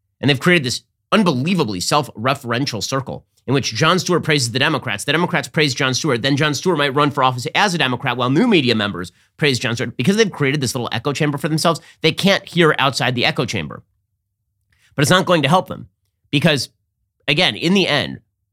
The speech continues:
Democrats are gonna have to run on their record, and their record here is of making the economy much, much worse. So Democrats have a backup strategy.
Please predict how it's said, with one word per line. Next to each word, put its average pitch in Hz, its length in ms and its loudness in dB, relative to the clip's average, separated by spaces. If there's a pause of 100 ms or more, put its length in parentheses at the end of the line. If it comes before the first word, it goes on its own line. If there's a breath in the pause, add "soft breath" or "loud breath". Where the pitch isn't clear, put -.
(500)
Democrats 185 380 0
are - 40 -8
gonna 156 120 0
have 147 120 -2
to 131 80 -4
run 143 180 2
on 123 80 2
their 113 100 2
record, 120 340 -2
and 127 140 -4
their 135 80 2
record 147 360 0
here 82 280 -6 (220)
is 131 140 0
of 139 80 4
making 160 400 4
the 147 80 4
economy 135 440 2
much, 120 320 2
much 120 280 0
worse. 120 340 -6 (840)
So - 120 0
Democrats 220 460 2
have 156 100 -2
a 139 60 -2
backup 104 340 -2
strategy. 95 460 -4